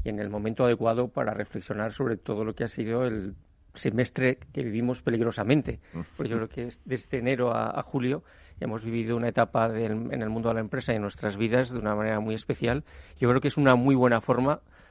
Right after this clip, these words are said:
Speaker 1: de reflexionar sobre lo que ha pasado en el mundo de la empresa y en la gestión de personas de una manera muy concentrada en toda una
Speaker 2: Ujú.
Speaker 1: semana y con un programa muy equilibrado. Y como bien dices, Alfonso, la verdad es que, eh, la cocina está preparada, ya está todo ahí preparado y solamente falta sacarlo a la sala y que, y que guste.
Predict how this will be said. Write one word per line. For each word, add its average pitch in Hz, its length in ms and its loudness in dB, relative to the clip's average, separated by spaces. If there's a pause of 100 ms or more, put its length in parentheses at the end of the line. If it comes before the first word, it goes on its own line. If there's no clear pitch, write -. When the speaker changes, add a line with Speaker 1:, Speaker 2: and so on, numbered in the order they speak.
(140)
Speaker 1:
de 107 140 -6
reflexionar 107 600 -6
sobre 107 240 -4
lo 98 80 -6
que 113 80 -2
ha 110 60 0
pasado 113 260 0
en 110 80 -2
el 107 60 -2
mundo 107 180 -4
de 104 60 2
la 104 40 0
empresa 107 320 -6
y 107 40 -2
en 104 60 -2
la 104 60 -4
gestión - 360 -4
de 104 80 0
personas 120 460 -8 (200)
de 131 80 -2
una 117 100 4
manera 110 180 2
muy 120 120 -2
concentrada 123 560 0
en 123 100 -6
toda 117 160 -2
una 120 120 -2
Speaker 2:
Ujú. - 80 -8
Speaker 1:
semana 120 300 -2 (380)
y 135 80 -6
con 113 180 -2
un 113 80 -6
programa 113 360 0
muy 113 220 0
equilibrado. 107 460 -2
Y 95 40 -6
como 95 200 -8
bien 104 140 -2
dices, 107 240 -8
Alfonso, 110 440 -8 (440)
la - 80 -2
verdad 98 240 -4
es - 160 -8
que, 110 480 0
eh, 98 260 -2
la 95 120 0
cocina 107 280 -2
está 110 200 0
preparada, 110 480 2 (420)
ya - 80 -6
está 113 220 -4
todo 110 220 -2
ahí 107 100 0
preparado 110 420 2
y 131 60 0
solamente 110 320 -2
falta - 240 -2
sacarlo 107 320 0
a - 20 -2
la 98 100 -2
sala 107 280 4
y 92 60 -12
que, 101 220 -8
y 131 80 -8
que - 80 -6
guste. 113 380 -6